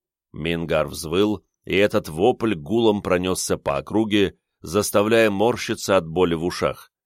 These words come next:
Но уже следующий удар расколол гигантский череп надвое, и оттуда хлынул фонтан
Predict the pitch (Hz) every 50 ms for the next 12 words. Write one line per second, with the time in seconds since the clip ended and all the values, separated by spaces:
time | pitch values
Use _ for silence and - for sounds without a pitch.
0 | _ _ _ _ _ _ _ _ _ _ - 82 87 98 104 107 95 98 104 95
1 | - - 98 98 92 90 98 98 95 - - 98 98 95 95 95 95 92 85 _
2 | _ _ _ - - 87 101 101 - - 104 107 117 123 127 120 92 104 98 90
3 | 104 107 104 - - - 98 82 - - 98 95 90 90 - - - 104 107 95
4 | 76 71 71 71 67 67 64 60 - _ _ _ _ _ - 87 90 95 95 90
5 | - - 120 117 113 104 - - 104 110 113 101 101 98 92 - - 82 78 80
6 | 76 - 101 104 104 104 - _